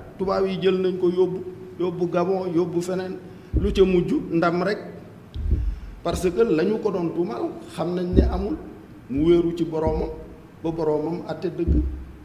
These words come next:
Ci wàllu politique, ñoom Mamadou Dia wuy ji nañu yoon, Ablaye Wade wuy ji na yoon ay yoon yoon, ànd ak man mii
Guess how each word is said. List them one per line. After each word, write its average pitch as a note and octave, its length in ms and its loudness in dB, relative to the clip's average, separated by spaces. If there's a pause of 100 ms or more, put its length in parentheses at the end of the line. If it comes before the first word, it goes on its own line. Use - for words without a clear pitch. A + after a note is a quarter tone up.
(1040)
Ci A3 100 2
wàllu G3+ 320 6
politique, F3+ 440 0 (840)
ñoom F#3+ 320 0
Mamadou G3+ 320 2
Dia E3 200 2 (440)
wuy F#3 280 -2
ji F#3+ 120 2
nañu G3 320 0
yoon, G#3 240 -2 (840)
Ablaye G#3 360 2
Wade E3 360 0 (120)
wuy G3+ 340 10
ji G3+ 100 -2
na G3+ 120 0
yoon G3 340 2
ay F#3 240 -2
yoon G3 240 0
yoon, F#3+ 460 0
ànd E3 200 -2
ak E3 140 -4
man D#3+ 240 2
mii E3 260 0